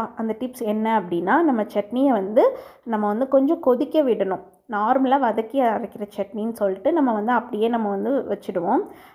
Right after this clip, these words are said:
ஆனா அப்படி வைக்காம நீங்க சிம்ல வச்சு நீங்க வந்து கொதிக்க விடணும். நீங்க ஹை ஃப்ளேம்ல வச்சீங்க அப்படின்னா, அஹ், எல்லா சைடும் தெரிச்சிடும். சிம்ல வச்சு பபிள்ஸ் வர அளவுக்கு கொதிக்க விடுங்க. தேவையான அளவு உப்பு சேர்த்து நல்லா மிக்ஸ் பண்ணி விட்டுக்கோங்க.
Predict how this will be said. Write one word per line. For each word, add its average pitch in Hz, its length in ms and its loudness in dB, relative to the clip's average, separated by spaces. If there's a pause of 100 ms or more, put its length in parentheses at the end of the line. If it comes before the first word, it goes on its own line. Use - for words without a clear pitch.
(180)
ஆனா 220 220 2
அப்படி 240 200 0
வைக்காம 208 560 -2
நீங்க 277 280 2
சிம்ல 269 400 2
வச்சு 220 400 -2
நீங்க 285 220 2
வந்து 214 200 -2
கொதிக்க 208 340 -4
விடணும். 208 440 0
நீங்க 247 220 2
ஹை 220 240 2
ஃப்ளேம்ல 247 420 0
வச்சீங்க 208 420 -4
அப்படின்னா, 196 400 -2 (460)
அஹ், 208 200 -4
எல்லா 226 260 2
சைடும் 247 380 -2
தெரிச்சிடும். 196 540 -2 (400)
சிம்ல 311 340 2
வச்சு 285 320 -2 (180)
பபிள்ஸ் 226 420 2
வர 208 140 2
அளவுக்கு 202 320 -2
கொதிக்க 208 360 -4
விடுங்க. 185 320 -4 (1040)
தேவையான 294 480 2
அளவு 247 200 2
உப்பு 269 240 -2
சேர்த்து 269 380 -2
நல்லா 208 160 0
மிக்ஸ் 202 320 -10
பண்ணி 233 180 -4
விட்டுக்கோங்க. 180 460 -4